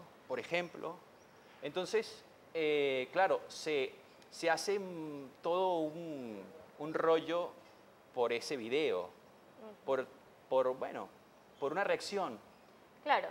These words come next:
Speaker 1: química, vamos a decirlo así, porque obviamente que, eh, la, eh, eso te altera, te afecta mucho.
Speaker 2: Pero a ti te
Speaker 1: Eh,
Speaker 2: molestó que ella colgara el video, ¿te parece que fue un exceso de su parte?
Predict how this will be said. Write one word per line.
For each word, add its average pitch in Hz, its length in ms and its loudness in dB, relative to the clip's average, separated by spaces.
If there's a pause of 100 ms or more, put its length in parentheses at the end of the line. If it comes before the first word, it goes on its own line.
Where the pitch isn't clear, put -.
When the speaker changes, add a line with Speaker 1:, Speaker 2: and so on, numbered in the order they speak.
(140)
Speaker 1:
química, 165 520 2 (240)
vamos 139 180 2
a 147 40 4
decirlo 139 220 0
así, 160 240 0
porque 113 480 0 (200)
obviamente 156 560 0
que, 107 500 -4
eh, - 60 -8
la, 117 220 -4
eh, 113 280 -2
eso 120 220 -8
te 135 100 -4
altera, 131 500 0 (160)
te - 60 -8
afecta 160 420 -2
mucho. 98 560 -4 (260)
Speaker 2:
Pero 320 180 8
a 320 40 6
ti 370 120 0
te 403 80 2
Speaker 1:
Eh, 440 60 0
Speaker 2:
molestó 349 400 2
que 359 100 -2
ella 349 160 2
colgara 254 480 6
el 202 80 -2
video, 220 420 2
¿te 240 100 -2
parece 233 360 0
que 285 80 -2
fue 254 160 -4
un 277 60 0
exceso 285 520 2
de 214 100 0
su 226 160 -8
parte? 226 360 0